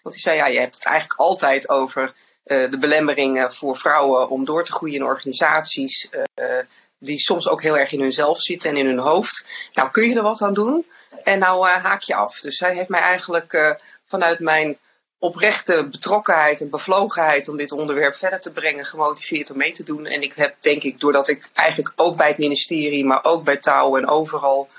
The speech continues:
consequent en consistent, eh, geprobeerd heb werkomgevingen te maken waarbij mensen zichzelf kunnen zijn. Mannen en vrouwen. Eh, werk en, eh, hun leven,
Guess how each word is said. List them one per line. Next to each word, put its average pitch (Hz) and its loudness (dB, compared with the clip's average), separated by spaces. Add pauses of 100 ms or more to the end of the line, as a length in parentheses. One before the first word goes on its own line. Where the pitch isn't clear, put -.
(180)
consequent 151 0
en 143 -6
consistent, - 0 (460)
eh, 143 -2
geprobeerd 156 2
heb 147 2
werkomgevingen 151 2
te 147 -8
maken 139 2
waarbij 139 2
mensen 147 0
zichzelf 156 -4
kunnen 135 -8
zijn. 127 -6 (260)
Mannen 156 2
en 151 2
vrouwen. 147 0 (380)
Eh, 139 0
werk 147 4
en, 143 0
eh, 135 0
hun 151 0
leven, 151 0